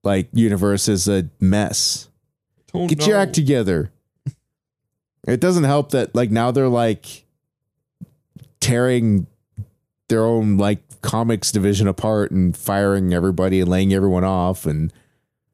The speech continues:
Speaker 1: R I P D C Comics. I don't know. All we're gonna have left is Batman and Superman. <laughs>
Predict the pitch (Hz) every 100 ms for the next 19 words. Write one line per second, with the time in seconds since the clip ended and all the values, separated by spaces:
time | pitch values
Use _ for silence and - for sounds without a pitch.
0 | _ _ _ _ - 98 98 98 - 107
1 | 101 85 98 95 104 90 95 98 87 90
2 | - 87 90 85 87 92 95 _ _ _
3 | _ _ _ _ _ _ _ _ _ -
4 | 113 117 123 120 123 101 113 - 95 98
5 | 98 101 110 101 - 120 113 98 90 85
6 | 80 - _ _ _ _ _ _